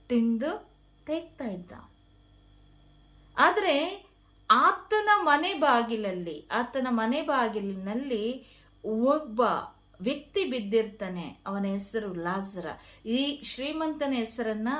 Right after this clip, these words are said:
ಬೈಬಲಲ್ಲಿ ಕೊಟ್ಟಿಲ್ಲ, ಆದ್ರೆ ಒಬ್ಬ ಬಡ ವ್ಯಕ್ತಿಯ ಹೆಸರನ್ನ ದೇವರು ಮೆನ್ಷನ್ ಮಾಡ್ತಾರೆ, ಲಾಜರ.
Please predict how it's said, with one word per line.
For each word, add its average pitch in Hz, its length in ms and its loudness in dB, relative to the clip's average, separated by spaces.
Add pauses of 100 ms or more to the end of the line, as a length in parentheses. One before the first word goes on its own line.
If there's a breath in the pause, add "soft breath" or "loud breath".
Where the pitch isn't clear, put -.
(140)
ಬೈಬಲಲ್ಲಿ 202 560 -4
ಕೊಟ್ಟಿಲ್ಲ, 208 460 -8
ಆದ್ರೆ 196 520 -4 (140)
ಒಬ್ಬ 247 400 4
ಬಡ 220 480 2 (500)
ವ್ಯಕ್ತಿಯ 269 560 -2 (200)
ಹೆಸರನ್ನ 311 600 0 (200)
ದೇವರು 220 540 -2
ಮೆನ್ಷನ್ 208 460 -2
ಮಾಡ್ತಾರೆ, 202 760 -6 (120)
ಲಾಜರ. 185 680 -4